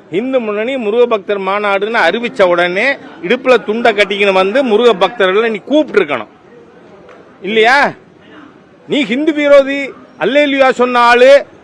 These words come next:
அதனால இந்த ஹிந்து மாநாடை வந்து, அஹ், கொச்சப்படுத்துவீங்களா? நான் கேட்கிறேன், நீங்க இந்த,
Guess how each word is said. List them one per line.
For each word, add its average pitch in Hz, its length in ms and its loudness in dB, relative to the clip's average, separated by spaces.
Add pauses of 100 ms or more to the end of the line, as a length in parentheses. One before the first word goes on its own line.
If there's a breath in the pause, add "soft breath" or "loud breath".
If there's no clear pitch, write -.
(120)
அதனால 254 640 2 (360)
இந்த 220 460 4
ஹிந்து 262 260 0
மாநாடை 240 480 0
வந்து, 220 420 -2 (260)
அஹ், 190 220 0
கொச்சப்படுத்துவீங்களா? 202 1000 -2 (360)
நான் 160 240 -4
கேட்கிறேன், 208 440 -2 (320)
நீங்க 180 260 -4
இந்த, 135 1040 -2